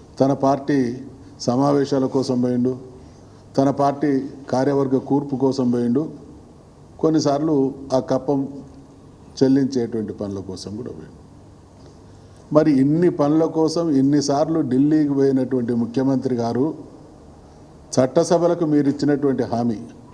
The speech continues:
ఇవాళ చట్టసభల ద్వారా రాష్ట్ర ప్రజానీకానికి మీరు ఎటువంటి నమ్మకాన్ని, హామీని ఇచ్చిళ్ళు, దాన్ని ఏ విధంగా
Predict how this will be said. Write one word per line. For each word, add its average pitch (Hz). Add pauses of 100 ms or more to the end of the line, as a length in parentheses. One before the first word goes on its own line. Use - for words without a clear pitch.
(800)
ఇవాళ 131 (340)
చట్టసభల 147
ద్వారా 147 (540)
రాష్ట్ర 135
ప్రజానీకానికి 156
మీరు 147
ఎటువంటి 147 (100)
నమ్మకాన్ని, 139
హామీని 123
ఇచ్చిళ్ళు, 123 (1300)
దాన్ని 151 (200)
ఏ 156
విధంగా 160